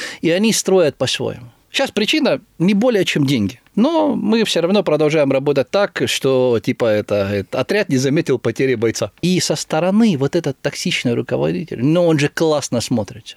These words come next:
Жёсткий, эффективный, мощный, экономит, не упустит,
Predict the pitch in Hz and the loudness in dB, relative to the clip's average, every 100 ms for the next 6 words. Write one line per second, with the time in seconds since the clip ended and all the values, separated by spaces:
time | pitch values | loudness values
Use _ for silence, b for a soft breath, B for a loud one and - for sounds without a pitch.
0 | _ 104 107 113 147 185 - 123 - - | _ -2 -2 0 0 -2 -4 -8 -10 -20
1 | _ b b 117 127 165 160 - 202 175 | _ b b -6 -4 -4 -4 -4 -2 0
2 | 127 80 - B B B B 131 165 185 | -2 -4 -14 B B B B 0 4 4
3 | 185 165 - 110 104 - b b b 135 | 4 2 0 -2 -4 -12 b b b -4
4 | - 175 185 196 143 120 - - 113 139 | -2 0 2 2 0 -4 -12 -2 2 4
5 | 175 190 170 208 170 104 - | 4 2 2 0 2 -2 -6